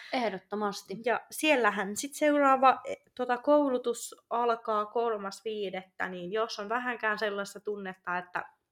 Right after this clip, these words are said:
Speaker 2: olisitte kiinnostuneita koulutuksesta ja kouluttautumaan, niin ehdottomasti sinne sit ilmoittautumaan. Ja,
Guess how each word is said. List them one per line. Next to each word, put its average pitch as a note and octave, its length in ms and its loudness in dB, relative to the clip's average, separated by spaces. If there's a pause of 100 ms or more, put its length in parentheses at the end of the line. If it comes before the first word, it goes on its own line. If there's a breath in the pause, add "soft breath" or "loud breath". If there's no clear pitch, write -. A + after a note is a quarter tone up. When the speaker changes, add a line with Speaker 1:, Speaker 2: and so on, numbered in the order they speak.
(460)
Speaker 2:
olisitte A3 480 0
kiinnostuneita G#3+ 800 -4
koulutuksesta G3+ 760 -4
ja F#3+ 80 -2
kouluttautumaan, G3 920 -2
niin F3+ 180 -8 (480 soft breath)
ehdottomasti A#3 840 -4
sinne G#3 460 -8
sit F#3 260 -12
ilmoittautumaan. F#3 1040 -8
Ja, F3 120 -2